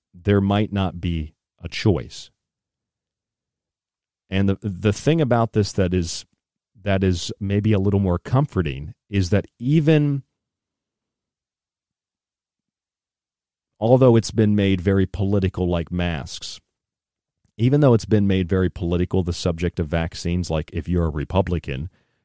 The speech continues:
you probably don't want to take it, but if you're a Democrat, you'll take one. Well, as far as I know, as far as I can tell, I mean, there are many people that of all topics, of all subjects, cross over political barriers when it comes to vaccines.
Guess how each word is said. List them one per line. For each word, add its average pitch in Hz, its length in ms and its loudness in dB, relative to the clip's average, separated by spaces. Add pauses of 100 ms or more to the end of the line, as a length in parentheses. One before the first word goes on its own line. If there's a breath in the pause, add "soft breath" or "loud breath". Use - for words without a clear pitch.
you 73 220 -4
probably 85 560 -2
don't 76 240 -2
want 73 200 -6
to 50 60 -14
take - 300 2
it, - 140 -6
but 76 140 -4
if 73 120 -8
you're 73 160 -2
a - 40 -12
Democrat, 92 540 -2
you'll 80 140 -4
take 69 280 -8
one. 80 220 -6 (360)
Well, 110 260 2
as 104 160 0
far - 200 2
as 107 140 2
I 104 160 2
know, 78 480 -4
as - 80 -18
far 101 160 4
as 82 100 0
I 90 160 0
can 82 220 -4
tell, 69 400 -10
I 90 60 -8
mean, 87 160 -2
there 131 180 4
are 113 80 4
many 110 480 2
people 87 560 -4 (580)
that 90 300 -2 (540)
of 87 180 -6 (120)
all 117 760 6 (500)
topics, - 520 -4
of 87 80 2
all 110 240 4
subjects, 78 600 -4
cross 107 600 0
over 95 320 0
political 85 520 -4
barriers 80 500 -2
when 85 100 -2
it 76 80 -8
comes 78 280 -4
to - 80 -8
vaccines. 73 720 -8